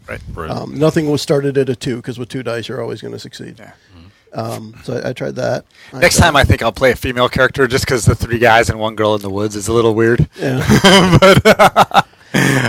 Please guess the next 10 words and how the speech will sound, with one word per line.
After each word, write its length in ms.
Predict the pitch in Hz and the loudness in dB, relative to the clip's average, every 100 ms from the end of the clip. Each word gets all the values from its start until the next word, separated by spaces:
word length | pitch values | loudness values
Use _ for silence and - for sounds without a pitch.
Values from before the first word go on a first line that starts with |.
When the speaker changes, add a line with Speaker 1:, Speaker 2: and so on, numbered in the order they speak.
| - | 0
Speaker 3:
I 80 | 147 | 2
was 80 | 123 | 4
like, 160 | 120 - | 4 4
"Well, 240 | - 107 | 0 0
what 160 | 113 - | 0 0
would 120 | 113 | 0
really 280 | 196 190 151 | 2 2 2
happen 440 | 147 165 156 127 | 2 0 -2 -6
here 340 | 127 120 131 127 | -4 -2 -2 -4
now?" 560 | 131 - - - 135 | -6 -6 -8 -8 -6